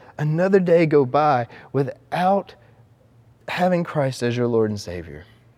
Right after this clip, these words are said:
It's the greatest decision you can make in your life, because he alone is worthy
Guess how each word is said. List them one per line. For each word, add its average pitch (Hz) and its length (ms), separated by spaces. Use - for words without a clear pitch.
It's - 100
the 170 120
greatest 165 580
decision 160 380
you 147 80
can 147 100
make 143 220
in 143 40
your 143 120
life, 135 180
because 143 340
he 202 520
alone 160 440
is 131 160
worthy 156 640